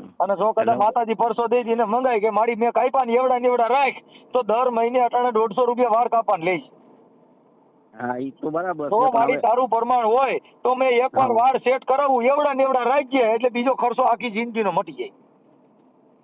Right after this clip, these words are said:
Speaker 2: હવે ઈ તો
Speaker 1: આ દર
Speaker 2: અમારામાં
Speaker 1: મહિને
Speaker 2: પાછું
Speaker 1: દોઢસો, બસો રૂપિયા મારે તમારો મોવાર કપાને દેવા પડે છે.
Speaker 2: હા, ઈ વાત સાચી તમારી.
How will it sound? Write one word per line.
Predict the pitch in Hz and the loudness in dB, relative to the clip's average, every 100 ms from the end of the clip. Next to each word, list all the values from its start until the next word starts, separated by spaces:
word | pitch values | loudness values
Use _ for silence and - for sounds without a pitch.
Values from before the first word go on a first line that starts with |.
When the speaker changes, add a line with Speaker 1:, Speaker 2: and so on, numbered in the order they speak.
| _ | _
Speaker 2:
હવે | 113 110 117 | -12 -10 -10
ઈ | |
તો | 120 131 | -10 -8
Speaker 1:
આ | |
દર | 127 - 226 | -2 0 2
Speaker 2:
અમારામાં | 262 254 | 0 0
Speaker 1:
મહિને | 262 262 | 0 0
Speaker 2:
પાછું | 247 247 - | 0 0 0
Speaker 1:
દોઢસો, | - | -2
બસો | 240 254 240 | -2 -2 0
રૂપિયા | 247 247 | 0 0
મારે | 233 233 | 0 0
તમારો | 226 247 | 0 0
મોવાર | 214 233 240 226 | 2 2 2 2
કપાને | 196 190 226 185 | 0 0 0 0
દેવા | 190 214 156 | 0 2 2
પડે | 147 127 | -2 -4
છે. | _ _ _ _ _ - | _ _ _ _ _ -14
Speaker 2:
હા, | 117 113 120 | -8 -6 -6
ઈ | 123 | -8
વાત | - - | -12 -12
સાચી | 135 - | -12 -12
તમારી. | 120 - 123 - | -16 -12 -12 -10